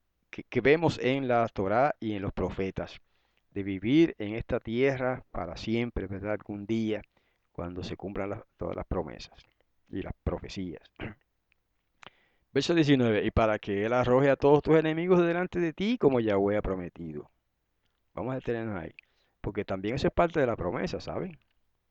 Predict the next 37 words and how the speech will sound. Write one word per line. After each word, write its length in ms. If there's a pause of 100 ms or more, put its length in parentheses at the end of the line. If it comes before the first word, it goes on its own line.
(520)
¿Ustedes 400
creen 300
que 100
si 140
nosotros 400
llegamos 360
a 60
salvarnos, 640
¿verdad? 280
A 40
la 80
entrada 380
al 60
reino, 520 (480)
pudiéramos 440
ser 140
felices 760 (920)
viviendo 480
con 300 (100)
tanto 440
bandido, 720
juntos 360
ahí 200
con 160
tanto 340
bandido 480
y 40
tanto 320
criminal 640
y 80
tanto 300
delincuente 720
que 180
hay 160
en 120
este 260
país, 500